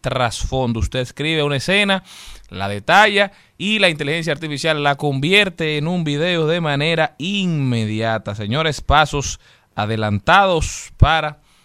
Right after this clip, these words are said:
buscarnos un problema a nosotros, porque eso es lo que va a generar problemas, por lo menos en el inmediatismo, hasta que la gente entienda la capacidad que tiene esta inteligencia artificial de crear cosas que parezcan ciertas,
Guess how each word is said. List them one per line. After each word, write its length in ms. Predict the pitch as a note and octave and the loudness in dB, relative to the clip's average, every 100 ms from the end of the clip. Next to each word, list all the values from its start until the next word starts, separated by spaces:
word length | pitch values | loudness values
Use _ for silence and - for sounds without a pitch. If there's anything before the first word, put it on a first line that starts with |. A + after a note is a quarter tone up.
| _ _ _ _ _ _ - | _ _ _ _ _ _ -18
buscarnos 380 | G#2 D3+ F#3+ G3+ | -4 -2 0 4
un 60 | |
problema 400 | G3+ F#3 G3 A#3 | 6 6 6 4
a 40 | F3 | 2
nosotros, 400 | D3+ G#3 G#3 D#3 | 0 -2 -4 -6
porque 180 | C3+ | -6
eso 100 | D3+ | -4
es 0 | |
lo 100 | F#3 | -4
que 60 | F3+ | 0
va 180 | F#3+ G3 | 4 4
a 100 | F#3+ | 4
generar 380 | G3+ F#3+ F#3+ F#3+ | 2 2 0 0
problemas, 480 | F3+ E3 G3 F3+ | 0 0 0 0
por 140 | D3 C#3+ | -2 -2
lo 100 | C#3 | -4
menos 200 | D#3 E3+ | -4 -4
en 60 | |
el 120 | E3+ E3 | -4 -4
inmediatismo, 680 | D#3 D#3 C3 C#3 E3+ C#3+ A#2+ | -4 -2 -2 0 -2 -2 -2
hasta 120 | A#2+ | -4
que 100 | A#2+ | -4
la 80 | A#2 | -2
gente 220 | D3+ D#3 | -4 -6
entienda 580 | C3+ C#3+ E3 D3 C3 - | -6 -4 -4 -2 -2 -2
la 180 | A#2+ A#2+ | -2 -2
capacidad 580 | C3 A#2 A#2 B2+ A#2+ C#3+ | 0 -2 -2 -2 -2 -2
que 100 | C#3+ | -4
tiene 380 | B2+ D3 C#3 C3+ | -6 -4 -2 -4
esta 160 | - | -4
inteligencia 440 | C#3 C3+ C3 C#3+ C#3 | -6 -4 -6 -4 -6
artificial 480 | C3 C3+ A#2+ C3 B2 | -6 -8 -4 -4 -2
de 120 | A#2 | -2
crear 280 | A2 A2+ C3 | -2 -2 -2
cosas 320 | C3+ C3+ B2 | -4 -4 -6
que 140 | A#2+ | -6
parezcan 460 | F#2 A2+ B2 C#3 B2+ | -4 -4 -4 -6 -6
ciertas, 580 | - C#3 B2+ - A#2+ | -4 -2 -4 -4 -8